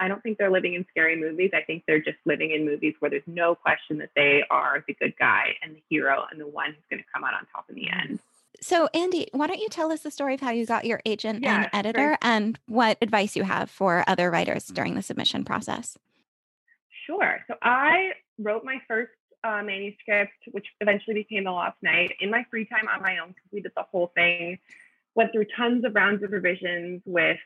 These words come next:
Speaker 1: beta readers and crit partners, and really got it in the best shape I possibly could. And then I just queried agents from the slush pile, people who were open to submissions,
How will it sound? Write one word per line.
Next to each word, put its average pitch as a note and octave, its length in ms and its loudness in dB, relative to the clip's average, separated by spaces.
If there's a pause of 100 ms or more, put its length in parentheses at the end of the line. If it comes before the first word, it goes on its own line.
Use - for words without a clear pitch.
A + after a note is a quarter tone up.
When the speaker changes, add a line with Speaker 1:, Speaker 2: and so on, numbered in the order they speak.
(140)
Speaker 1:
beta F#3+ 280 0
readers F3 520 2
and D3+ 520 -2
crit - 240 -4
partners, E3+ 500 -2 (220)
and C#3+ 240 -8 (100)
really A#3+ 240 2
got G#3 220 2
it G#3 160 2
in G3+ 80 -4
the F#3 60 -2
best E3 200 -2
shape F#3+ 160 -6
I F#3+ 40 -16 (120)
possibly F3+ 400 -12 (100)
could. C#3+ 400 2
And F#3 160 -2
then F3 360 0 (280)
I G#3 100 0
just B3+ 180 -4 (200)
queried B3 520 -2
agents G#3 600 -2
from G#3 160 4
the A3 120 -2
slush - 180 2 (100)
pile, F#3 440 2 (120)
people F#3+ 220 -10
who F#3+ 100 -8
were F3+ 160 -2
open F3 260 -2
to F#3 60 -14 (120)
submissions, F3 600 -4